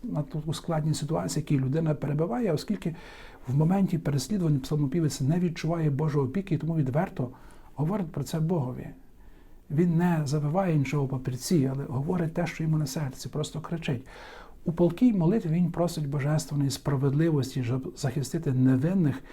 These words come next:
і покласти край беззаконню нечестивих. Нарешті у внутрішньому борінні псалмопівець висловлює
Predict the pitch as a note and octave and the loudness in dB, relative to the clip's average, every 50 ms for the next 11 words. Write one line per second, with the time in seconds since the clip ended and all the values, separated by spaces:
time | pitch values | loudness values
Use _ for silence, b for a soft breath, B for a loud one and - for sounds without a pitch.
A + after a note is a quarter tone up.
0 | B B B B B B B - D#3+ D#3 E3 D#3 - E3 E3+ E3 D#3 - - D3 | B B B B B B B -10 -4 -4 -2 -2 0 0 0 0 0 0 -2 -4
1 | C3 - - D3 D#3+ D#3+ D3 C3 B2+ C#3 C3 A2+ A#2+ C3+ C3 - - D3+ C#3 C3 | -4 -2 -2 0 2 2 2 2 2 0 0 2 0 -2 -2 -2 0 0 2 4
2 | B2+ C3 B2+ B2+ - B2 - - - A#2+ A#2 A#2+ A#2 A2+ - - - B B B | 4 2 2 0 -4 -8 -6 -6 -6 -6 -6 -8 -10 -14 -16 -20 -20 B B B
3 | B B B B B B B B B B B B - - - F#3+ G#3 A3 F#3+ - | B B B B B B B B B B B B -8 -2 0 0 2 2 0 0
4 | - E3 C#3 D3 D#3+ D3+ - C3+ - - C#3+ C3+ B2+ B2+ A#2+ B2+ C3 D3+ D3+ D3+ | 0 0 0 0 0 0 -2 -4 -4 -2 -2 0 0 0 0 0 2 2 2 2
5 | C#3 C3 C3+ - - C3 C3 C3 B2+ - - D3 C#3 B2+ - - C3 A#2+ - - | 2 0 -2 -4 -2 0 0 0 0 0 -2 -2 -2 -2 -2 -4 -4 -4 -4 -4
6 | C#3+ C#3+ C#3+ C3+ B2+ B2+ B2 | -2 -2 0 0 0 -2 -4